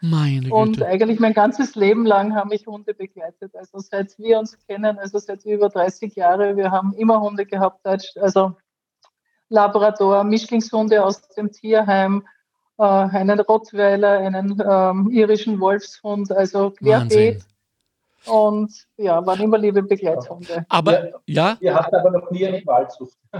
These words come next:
Speaker 1: Ja, und schon sind wir beim Thema. Eine Qualzucht, das klingt ja schon wie eine Kategorie.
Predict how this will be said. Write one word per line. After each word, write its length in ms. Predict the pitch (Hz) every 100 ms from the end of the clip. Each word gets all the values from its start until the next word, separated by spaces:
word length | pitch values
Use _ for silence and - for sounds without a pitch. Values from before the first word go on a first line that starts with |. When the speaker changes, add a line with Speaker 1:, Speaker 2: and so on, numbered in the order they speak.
| - - _
Speaker 1:
Ja, 320 | 185 190 127 _ - _ _ _
und 200 | 285 156
schon 260 | - 214 214
sind 280 | 208 214 214
wir 140 | 196
beim 280 | 185 185 170 _ _ _ _ _ _
Thema. 540 | - 190 202 170 120 - - - - _
Eine 420 | 269 165 185 180
Qualzucht, 920 | 180 - 135 127 180 220 190 170 -
das 180 | 151 - _ _
klingt 400 | - 202 254 -
ja 100 | 220
schon 260 | 185 208 190
wie 120 | 196
eine 280 | - 190 202 - _ _
Kategorie. 1000 | 156 175 202 165 180 139 147 262 226